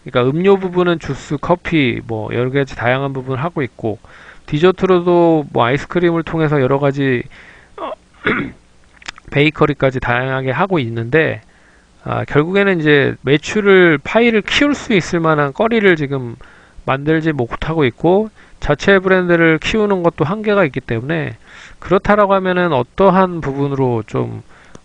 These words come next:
어, 인수를 할 수 있을 것이냐를 놓고 보면, 어, 일단 건강기능식품 또는 음식료 관련된 부분의 업체를 좀 더 키워서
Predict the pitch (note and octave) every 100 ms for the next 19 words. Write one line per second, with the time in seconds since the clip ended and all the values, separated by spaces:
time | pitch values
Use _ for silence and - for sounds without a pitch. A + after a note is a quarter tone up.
0 | - A#2 A#2+ D3 - C#3+ C#3 F#3 - D3
1 | - C#3 B2 - B2+ B2 G#2+ _ _ -
2 | B2 B2 A#2+ - A#2+ B2 D#3 F#3+ G3+ -
3 | - - _ _ _ - A#2 A#2 A#2+ D3
4 | C#3+ C#3 C#3+ _ _ _ _ _ _ _
5 | _ _ _ _ _ _ _ _ _ _
6 | _ _ _ _ _ _ _ _ - -
7 | D3 E3+ G3 G3 E3+ D3+ B2+ - - A#2
8 | G#2+ _ _ _ _ _ - D3+ E3+ G#3
9 | A3+ - _ - C3 D#3+ D#3+ G3+ F#3+ F#3
10 | D#3 C#3+ C#3+ C#3+ C3+ - A#2+ B2 A2 G#2
11 | _ - - - - _ - C#3 D#3 E3+
12 | F3 A#2+ - D3 C#3+ C#3 C3+ C3 - -
13 | G#3+ F#3 D3 D#3 G#2